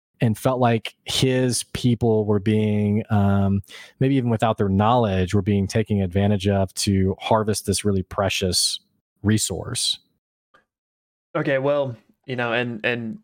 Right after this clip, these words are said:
Speaker 2: scholars of Exandria and Critical Role, don't jump down my throat if I'm saying something wrong here.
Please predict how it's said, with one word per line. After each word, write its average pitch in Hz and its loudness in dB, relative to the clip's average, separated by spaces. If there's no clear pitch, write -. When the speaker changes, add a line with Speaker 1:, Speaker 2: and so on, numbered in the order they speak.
Speaker 2:
scholars 160 -2
of 135 -2
Exandria 123 -2
and 110 -6
Critical 127 -2
Role, 120 -2
don't 117 -2
jump 123 -2
down 123 -2
my 113 -2
throat 113 -2
if 110 -8
I'm 113 -6
saying 113 -4
something 113 -6
wrong 113 -6
here. 117 -12